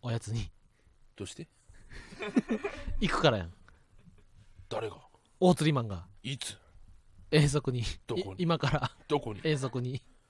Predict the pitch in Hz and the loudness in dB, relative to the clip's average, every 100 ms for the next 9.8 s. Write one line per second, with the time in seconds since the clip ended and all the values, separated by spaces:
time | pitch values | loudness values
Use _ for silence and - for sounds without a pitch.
0 | - - - _ _ _ _ _ _ - | -20 -20 -20 _ _ _ _ _ _ -20
1 | - _ _ _ _ _ - 101 95 - | -20 _ _ _ _ _ -12 -10 -10 -14
2 | - - - - - _ - _ - - | -20 -20 -20 -20 -20 _ -20 _ -20 -2
3 | 156 147 - - - 175 190 110 95 - | 2 2 0 -6 2 6 6 6 -4 -12
4 | - - - - - - - - - - | -18 -20 -20 -20 -16 -14 -14 -16 -18 -12
5 | 104 120 - - _ - 117 233 - - | -10 -10 -12 -20 _ -6 -2 0 0 -2
6 | 196 214 196 202 - - - - - - | 4 4 6 2 0 -4 -6 -14 -16 -16
7 | - - - - - - - - 147 160 | -18 -20 -20 -20 -20 -20 -10 0 4 6
8 | 147 135 302 339 - 160 139 170 185 190 | 6 4 0 -2 -2 0 2 0 0 -2
9 | 175 - 143 92 90 98 85 78 | -2 -6 -4 -4 -6 -10 -10 -14